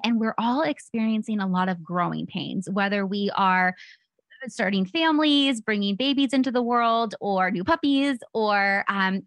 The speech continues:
creating new offers, going into education. Like, there's just so much room for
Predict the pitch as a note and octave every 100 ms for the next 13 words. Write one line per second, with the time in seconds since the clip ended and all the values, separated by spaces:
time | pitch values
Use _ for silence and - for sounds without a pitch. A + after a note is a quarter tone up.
0 | - G#3+ B3 A3+ G#3 - A3 B3 B3+ A#3
1 | A3+ G#3 A3+ A3 G3+ F3+ F#3 C#4+ C#4 B3+
2 | G3 F#3 G#3 G#3+ C4 - G3 - A3 G#3+
3 | A#3+ B3+ A3+ G#3+ G#3 - F#3+ G3 F#3+ F#3
4 | F#3+ F3+ F3